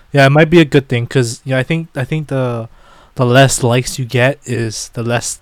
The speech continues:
times you'll see men, and having to, I swear to God, if you accidentally just swipe right on, on a guy, that'd be fucking hilarious, Eve. And then they like you back too. That'd be fucking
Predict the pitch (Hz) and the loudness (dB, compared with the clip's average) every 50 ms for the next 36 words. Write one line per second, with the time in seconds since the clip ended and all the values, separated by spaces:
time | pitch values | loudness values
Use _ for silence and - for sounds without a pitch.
0 | _ - - - - 131 120 117 117 117 113 120 110 - - 127 113 110 107 101 | _ -20 -18 -4 -2 -2 -2 0 -4 -6 -8 -8 -8 -8 -10 -12 -12 -10 -8 -8
1 | 101 98 101 104 _ _ _ _ _ _ _ _ _ _ _ - 113 107 107 113 | -8 -8 -10 -16 _ _ _ _ _ _ _ _ _ _ _ -12 -10 -10 -10 -12
2 | 113 _ _ _ _ _ _ _ _ _ _ - - 131 120 120 - - 135 127 | -14 _ _ _ _ _ _ _ _ _ _ -12 -10 -8 -8 -8 -8 -6 -8 -8
3 | - - - - - - _ - 147 147 - - 233 233 208 139 131 131 185 226 | -8 -14 -20 -20 -20 -20 _ -4 -4 -2 2 2 2 4 4 2 2 0 -2 -4
4 | - 127 156 139 - - 160 165 165 151 131 123 - - - 131 127 - 131 127 | 0 -2 -2 -2 -2 -4 -2 -2 -2 -4 -4 -6 -8 -4 -6 -6 -6 -4 -6 -6
5 | 127 120 120 113 113 120 - - 117 117 113 110 _ _ - 120 110 113 117 117 | -6 -6 -8 -10 -12 -14 -14 -10 -10 -8 -8 -10 _ _ -8 -6 -6 -6 -6 -8
6 | 120 120 123 113 - - 151 135 - - 131 127 127 120 _ - - 127 110 104 | -10 -12 -12 -14 -10 -8 -8 -8 -8 -10 -12 -12 -12 -14 _ -8 -6 -6 -4 -4
7 | 101 104 107 104 107 107 107 - - 110 110 113 110 _ - - - - - - | -4 -6 -6 -8 -12 -12 -14 -14 -16 -14 -14 -14 -14 _ -20 -20 -20 -20 -6 0
8 | 135 156 156 151 151 151 147 143 139 - - 135 113 117 113 113 107 - - - | 2 2 4 4 4 6 6 4 4 2 -2 -4 0 2 2 2 0 -2 -8 -8
9 | 120 110 107 107 127 135 117 - - 135 - - 117 110 107 | -6 -6 -6 -6 -6 -6 -8 -8 -8 -12 -10 -10 -18 -20 -20